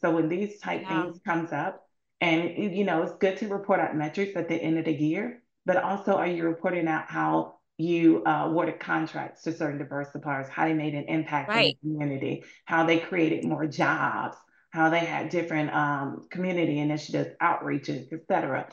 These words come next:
Speaker 1: We gotta, that's the problem. We stop with just the contract. But when you come back, it's almost like you gotta be your own attorney, lawyer, and judge. <laughs>
Speaker 2: <laughs> You do.
Speaker 1: And I think
Speaker 2: You
Speaker 1: you
Speaker 2: do.
Speaker 1: do, 'cause you have to
Speaker 2: Yeah.
Speaker 1: show how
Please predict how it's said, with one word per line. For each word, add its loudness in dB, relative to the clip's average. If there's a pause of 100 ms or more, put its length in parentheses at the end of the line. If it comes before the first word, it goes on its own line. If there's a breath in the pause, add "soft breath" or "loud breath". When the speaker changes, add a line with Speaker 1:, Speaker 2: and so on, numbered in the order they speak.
(160 soft breath)
Speaker 1:
We 0
gotta, 4
that's -2
the -6
problem. 0
We 0
stop 0
with -2
just -6
the -8
contract. -6 (800)
But 2
when 6
you 6
come -2
back, 2
it's 2
almost 4
like 4
you 0
gotta 4
be 0
your 2
own 0
attorney, 0
lawyer, 4
and 0
judge. 2
<laughs> -4
Speaker 2:
<laughs> 4
You 8
do. 8
Speaker 1:
And 4
I 4
think -2
Speaker 2:
You 8
Speaker 1:
you 6
Speaker 2:
do. 10
Speaker 1:
do, 0 (380)
'cause 4
you 8
have 2
to 8
Speaker 2:
Yeah. 8
Speaker 1:
show 6
how -2